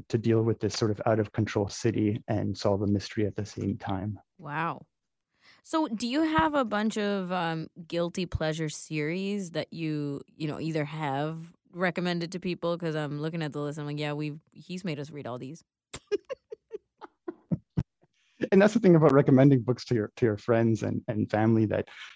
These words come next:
Speaker 1: you know, you really want to enjoy, um, these books with other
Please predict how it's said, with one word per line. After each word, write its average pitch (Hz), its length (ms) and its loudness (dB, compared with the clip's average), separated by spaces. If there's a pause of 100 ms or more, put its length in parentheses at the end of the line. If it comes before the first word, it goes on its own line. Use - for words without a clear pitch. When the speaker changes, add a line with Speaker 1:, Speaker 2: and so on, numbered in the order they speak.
Speaker 1:
you 120 80 6
know, 101 60 6
you 117 140 2
really 139 240 8
want 120 200 4
to 120 80 2
enjoy, 110 540 2 (220)
um, 101 420 -2 (200)
these 123 180 2
books - 240 -2
with - 240 -2
other 107 200 2